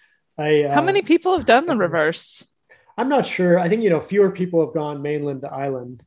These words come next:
Speaker 1: than
Speaker 2: Yeah.
Speaker 1: the other way. That's not the standard way, but a lot of
Speaker 2: Mm-hmm.
Speaker 1: people have done it. Yeah, that way. Yeah, either probably by choice, but, um,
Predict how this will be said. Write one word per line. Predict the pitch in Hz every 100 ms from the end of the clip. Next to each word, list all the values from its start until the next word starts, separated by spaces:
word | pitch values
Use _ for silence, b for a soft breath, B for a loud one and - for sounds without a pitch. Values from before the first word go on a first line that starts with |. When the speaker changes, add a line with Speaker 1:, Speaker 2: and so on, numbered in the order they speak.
| -
Speaker 1:
than | 143
Speaker 2:
Yeah. | 208 185 165
Speaker 1:
the |
other | 165 143
way. | 139 127 127
That's | 131 -
not | 147 143
the | 127 - _ _
standard | - 160 147 143 135
way, | 135 120
but | 127 180 - 214
a |
lot | 220 214
of |
Speaker 2:
Mm-hmm. | 185
Speaker 1:
people | - 127
have | -
done | 127 120
it. | 123 - _ _
Yeah, | 127
that | 120 123
way. | - 123 - _ _ _ -
Yeah, | 139 131
either | 156 143 - - - - 170
probably | - 143 139
by | 120
choice, | 110 127 131 -
but, | - - -
um, | 131 123 120